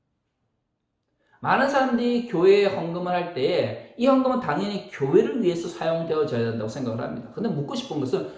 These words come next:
도대체 그 교회를 위해서 사용된다는 게 무엇입니까? 오늘날 한국교회에서 말해지는 교회를 위해서 사용되어진다고 하는 것은 우리 담임 목사님 월급 많이 드리고 우리 교회 큰 건물 짓는 거죠. 그죠?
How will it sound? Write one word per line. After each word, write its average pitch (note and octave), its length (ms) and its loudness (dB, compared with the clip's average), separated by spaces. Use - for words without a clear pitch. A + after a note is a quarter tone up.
도대체 A3 240 2
그 A#3 180 -2
교회를 A#3 480 2
위해서 G#3 200 0
사용된다는 F3+ 680 -4
게 F3 80 -8
무엇입니까? G2+ 560 -8
오늘날 D4 580 4
한국교회에서 A#3+ 560 0
말해지는 D3+ 500 -2
교회를 C#3 320 -2
위해서 C#3+ 200 -2
사용되어진다고 A#2+ 640 -2
하는 G#2+ 200 -6
것은 A3 500 0
우리 F3 180 -2
담임 F#3+ 260 0
목사님 E3+ 540 -2
월급 D#3+ 280 4
많이 C3 300 -4
드리고 B2+ 720 -2
우리 D#3+ 260 -2
교회 D3 300 2
큰 - 260 -2
건물 D#3+ 400 2
짓는 B2+ 260 0
거죠. G#2+ 440 -6
그죠? - 260 -12